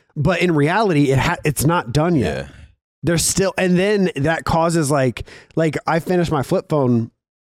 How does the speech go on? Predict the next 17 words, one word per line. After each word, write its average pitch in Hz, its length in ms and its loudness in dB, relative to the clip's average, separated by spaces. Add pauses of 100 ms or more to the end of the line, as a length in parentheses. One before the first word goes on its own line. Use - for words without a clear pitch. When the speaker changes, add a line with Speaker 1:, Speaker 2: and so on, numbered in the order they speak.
(360)
Speaker 1:
week, 120 420 -2 (460)
like, 135 360 -2
three 151 260 0
weeks 160 300 2
ago, 90 360 -2 (440)
but, 143 180 -2 (180)
and 151 140 2
I've, 139 280 0
have 160 260 0
the 147 60 2
script 147 320 -2
written 151 260 2
out. 156 320 0 (140)
I 131 100 0
just 143 160 0
haven't 139 280 -2
filmed 147 840 0